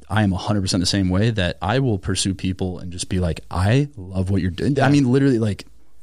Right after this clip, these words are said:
Speaker 1: Brian over at Hope Breakfast Bar, like,
Speaker 2: Oh.
Speaker 1: I didn't know him before I reached out to him. I
Speaker 2: Yeah.
Speaker 1: emailed him and I was just like, "I read about you and what you're doing and what you're doing at Hope, and I want to work with you and I wanna show you why, and here's what we do."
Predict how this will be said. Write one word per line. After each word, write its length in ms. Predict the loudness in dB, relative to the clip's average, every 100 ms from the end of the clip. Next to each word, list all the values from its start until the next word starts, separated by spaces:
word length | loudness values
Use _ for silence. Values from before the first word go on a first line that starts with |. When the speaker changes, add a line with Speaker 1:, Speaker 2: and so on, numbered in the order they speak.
| -16 -16 -14 -10 -2
Speaker 1:
Brian 280 | 2 4
over 200 | 4 2
at 60 | 2
Hope 180 | 0 2
Breakfast 400 | 0 0 -2 -2
Bar, 280 | -2 -2 -2
like, 280 | -2 -2 -4 -12 -2
Speaker 2:
Oh. 260 | 2 2 0 -4
Speaker 1:
I 160 | 0 0
didn't 300 | 4 4 6
know 220 | 6 4
him 220 | 4 2
before 320 | 2 2 2 2
I 40 |
reached 260 | 2 2 2
out 200 | 2 0
to 100 | -4
him. 220 | -4 -2
I 120 | 0
Speaker 2:
Yeah. 120 | 2 4
Speaker 1:
emailed 360 | 4 2 0
him 160 | 0 2
and 60 |
I 40 | 2
was 80 | 2
just 120 | 0
like, 120 | 2
"I 180 | 2 2
read 360 | 0 0 2
about 300 | 2 2 2 2
you 280 | 4 2 2
and 140 | 2
what 120 | 2
you're 120 | 0
doing 420 | 0 2 2 2 0
and 160 | -2 -2 -10
what 220 | -8 -2 0
you're 100 | 2
doing 240 | 4 2
at 100 | 2
Hope, 280 | 0 0 0 -2
and 260 | 0 0 -2 -12 -16 -12 -4
I 180 | 0 2
want 400 | 2 2 2 2
to 100 | 0
work 280 | 0 0 0
with 200 | -2 0
you 120 | 0 0
and 80 |
I 80 | 2
wanna 200 | 2 2
show 160 | 0 0
you 160 | 2 0
why, 420 | 0 -2 -4 -4
and 220 | -2 0
here's 340 | -2 0 0 -2
what 280 | -6 -4 -2
we 100 | 0
do." 320 | -2 -2 -4